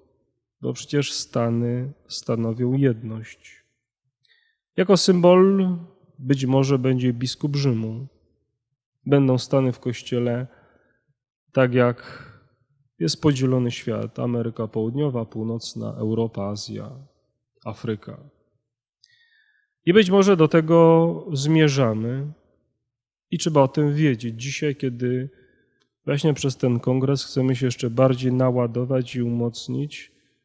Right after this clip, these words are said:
właśnie tą łaską Chrystusa i łaską Bożego Słowa, ale także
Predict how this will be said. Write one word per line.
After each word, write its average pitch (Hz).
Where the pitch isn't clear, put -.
właśnie 135
tą 117
łaską 135
Chrystusa 131
i 120
łaską 127
Bożego 123
Słowa, 131
ale 127
także 123